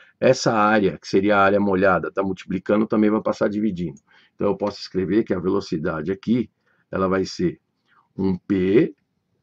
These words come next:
esse cara sobe, porque ele tá dividindo, esses dois vão descer, um mi vezes a área. Então, aqui eu já tenho a expressão para a velocidade.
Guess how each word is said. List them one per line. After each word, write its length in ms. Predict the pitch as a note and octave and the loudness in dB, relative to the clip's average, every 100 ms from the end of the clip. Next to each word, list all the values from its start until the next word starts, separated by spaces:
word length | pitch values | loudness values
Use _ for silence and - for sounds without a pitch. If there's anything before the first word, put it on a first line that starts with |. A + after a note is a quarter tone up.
| _ _ _ | _ _ _
esse 260 | G#2+ F#2+ G2+ | 0 0 -2
cara 280 | F2 E2 F#2 | -2 -2 -2
sobe, 640 | - G2 G2 A2+ F3 - _ | 0 2 2 2 -2 -4 _
porque 140 | - E2 | -8 -6
ele 100 | D#2+ | -4
tá 240 | F#2+ D#2 | -2 -2
dividindo, 760 | D#2+ F2 B2+ F#2+ F#2+ G#2 B2 D3+ _ _ _ - | -4 -4 -4 -2 -2 0 0 -2 _ _ _ 2
esses 360 | A2 A#2 A2+ | 2 2 -2
dois 240 | G2 A2 G#2+ | 2 0 2
vão 140 | B2 | 0
descer, 520 | D3 - - F#2 - _ _ - | 0 -2 0 0 0 _ _ -6
um 120 | F#2+ | -4
mi 540 | F#2+ G2+ G#2+ B2 D#3 - _ _ _ | -2 0 2 2 0 -6 _ _ _
vezes 760 | E2 F#2 G2+ G#2+ C3+ - - _ _ _ _ | -4 0 2 2 -2 -6 -18 _ _ _ _
a 180 | A#2 G2+ | -2 0
área. 320 | E2 C#2 - _ _ | -2 -4 -8 _ _
Então, 180 | F#2+ G#2 | -4 -4
aqui 200 | G#2 A#2+ | -4 2
eu 80 | B2+ | 2
já 120 | C3+ | 2
tenho 420 | - A2 A#2+ C#3 - _ _ _ | -2 0 0 -2 -10 _ _ _
a 100 | G#2+ | -4
expressão 800 | G#2+ - A2+ - - B2+ D#3 A2+ _ _ _ _ - | -4 0 0 0 0 2 2 0 _ _ _ _ -4
para 360 | G2 A#2 C#3 | -2 0 0
a 120 | - | 0
velocidade. 920 | A2 A#2+ B2+ - G#2 F2+ C#2 - - | 2 4 2 0 -4 -2 -4 -12 -20